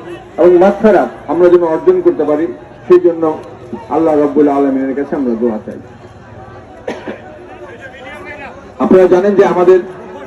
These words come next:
প্রিয় নেতা, বাংলাদেশের সবচেয়ে জনপ্রিয় নেতা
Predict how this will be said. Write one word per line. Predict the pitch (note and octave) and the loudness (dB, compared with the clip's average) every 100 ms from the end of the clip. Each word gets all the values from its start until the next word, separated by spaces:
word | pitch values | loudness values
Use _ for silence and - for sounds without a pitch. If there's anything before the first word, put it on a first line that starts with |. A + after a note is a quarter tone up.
| - - - - - - | -18 -18 -18 -18 -12 0
প্রিয় | F3+ F#3+ | 2 2
নেতা, | F#3 F3 E3+ - - - G3+ - - - - - - - | 0 0 -2 -4 -12 -16 -18 -18 -20 -20 -20 -20 -20 -8
বাংলাদেশের | D3+ E3+ F3+ F#3 F3+ F#3+ F3 A3 G#3 D#3+ - - F#3+ F3+ | -4 -2 0 0 0 0 0 -8 -14 -14 -20 -18 -10 -6
সবচেয়ে | A3+ - G3+ | -4 2 2
জনপ্রিয় | F#3 F3 E3+ E3+ D#3+ | 2 -2 0 0 0
নেতা | D3+ D#3+ | -2 -2